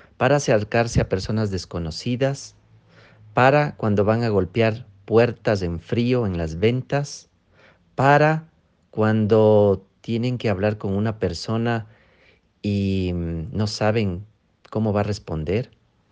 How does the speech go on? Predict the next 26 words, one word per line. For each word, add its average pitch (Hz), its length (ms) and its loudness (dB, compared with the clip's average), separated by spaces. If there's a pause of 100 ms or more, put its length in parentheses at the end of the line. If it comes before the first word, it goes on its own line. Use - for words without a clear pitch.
(440)
Entonces, 113 680 -2 (360)
esta 160 320 0
técnica 113 720 0 (720)
permite 123 420 2
equilibrar 110 400 0
y 123 60 -4
calmar. 90 460 -6 (960)
O - 40 -20
sea, - 140 -20
basta 117 320 -4
con 104 120 -4
sujetar 95 680 -4
ustedes 95 680 -4 (400)
cada 110 280 -2
dedo 90 300 -2
durante 90 380 -4
unos 85 200 -6
minutos 87 640 -10 (1400)
y 101 120 -4
también 98 720 -2 (280)
una 104 260 0
mano 98 360 0
y 95 40 0
luego 95 300 0
la 85 180 0
otra. 123 400 -4